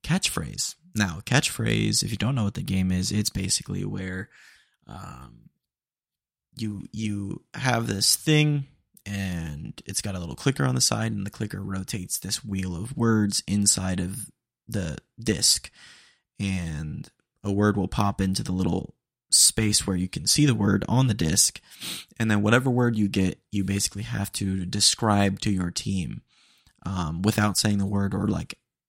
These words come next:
properly, like, acting it out or anything like that.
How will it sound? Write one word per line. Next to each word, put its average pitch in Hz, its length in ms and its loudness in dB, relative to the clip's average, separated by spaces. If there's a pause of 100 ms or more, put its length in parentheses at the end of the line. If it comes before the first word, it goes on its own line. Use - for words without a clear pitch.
properly, 95 400 0
like, 87 240 -4
acting 98 340 -4
it 82 100 -6
out 78 200 -4
or - 60 -4
anything - 340 -8
like - 180 -10
that. - 220 -8